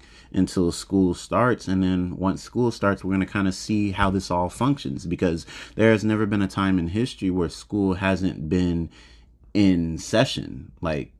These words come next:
you know what I mean? So just, you know, but nobody's ever lived through these times. And so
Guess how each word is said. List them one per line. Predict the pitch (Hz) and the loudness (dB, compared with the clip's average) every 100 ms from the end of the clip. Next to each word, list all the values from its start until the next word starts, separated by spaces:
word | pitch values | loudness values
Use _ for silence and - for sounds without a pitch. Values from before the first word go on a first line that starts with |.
| _ _ _ | _ _ _
you | 92 92 | 2 4
know | 90 | 4
what | |
I | 90 | 2
mean? | 98 117 113 | 2 0 -4
So | - 92 | 0 0
just, | 85 92 90 - - _ _ _ - - | 2 0 0 -4 -20 _ _ _ -20 -12
you | - 92 | 2 4
know, | 87 | 4
but | 98 - | 2 2
nobody's | 110 135 127 113 | 4 4 4 2
ever | 113 104 | 2 4
lived | 95 117 117 - | 6 4 4 -2
through | 110 | 2
these | 98 87 - | 2 0 -6
times. | 120 170 139 - - - _ _ - | -4 -2 -4 -8 -16 -20 _ _ -14
And | - 92 | -6 -4
so | - 90 85 | 0 -2 -2